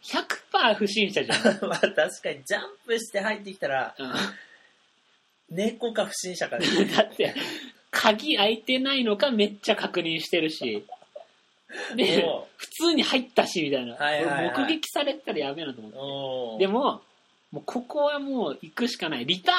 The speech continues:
Speaker 1: ーンが大きいから。
Speaker 2: はいはいはい。
Speaker 1: ハイリスクハイリターンで行くしかないと思って行ったの。
Speaker 2: うん。
Speaker 1: 開いてないのね。
Speaker 2: あ。<laughs> リスクだけ背負った。
Speaker 1: リスクだけ背負って。
Speaker 2: お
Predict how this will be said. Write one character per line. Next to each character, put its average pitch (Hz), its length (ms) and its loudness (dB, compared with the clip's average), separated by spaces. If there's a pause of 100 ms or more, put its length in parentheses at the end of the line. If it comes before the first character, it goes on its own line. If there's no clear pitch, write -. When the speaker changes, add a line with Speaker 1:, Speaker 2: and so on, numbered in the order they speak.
Speaker 1:
ー 277 40 2
ン 240 40 4
が 180 140 4
大 196 200 6
き 214 180 -2
い 196 80 -4
か 139 120 0
ら。 113 180 -10
Speaker 2:
は 139 140 -4
い 139 40 -2
は 135 60 -6
い - 20 -8
は 131 160 -2
い。 110 60 -8 (160)
Speaker 1:
ハ - 100 2
イ 311 140 2
リ 339 180 2
ス - 80 -16
ク 277 100 0
ハ 240 160 0
イ 214 80 4
リ 214 140 -2
タ 226 80 4
ー 214 60 4
ン 202 60 -4
で 160 60 -4
行 139 100 -8
く 170 120 -4
し - 60 -8
か 156 120 -4
な 147 80 -2
い 135 60 -2
と 127 60 -8
思 117 100 -10
っ - 20 -16
て 117 60 -14
行 107 80 -12
っ - 40 -20 (100)
た 330 100 2
の。 190 180 -2
Speaker 2:
う 139 60 -16
ん。 165 180 -12 (1040)
Speaker 1:
開 285 180 0
い 320 40 -4
て 415 140 4
な 392 100 0
い 302 60 0
の - 100 -6
ね。 214 200 -12
Speaker 2:
あ。 - 1000 0
<laughs> - 60 -20 (1900)
リ 165 160 -4
ス 202 120 -8
ク 196 100 -10
だ 202 100 -4
け 165 80 -8
背 160 120 -4
負 147 60 -10
っ - 80 -20
た。 156 120 -2
Speaker 1:
リ 208 180 2
ス - 120 -12
ク 262 180 0
だ 214 100 6
け 196 100 2
背 190 120 0
負 156 60 -4
っ - 20 -18
て。 - 200 -10
Speaker 2:
お 123 520 -2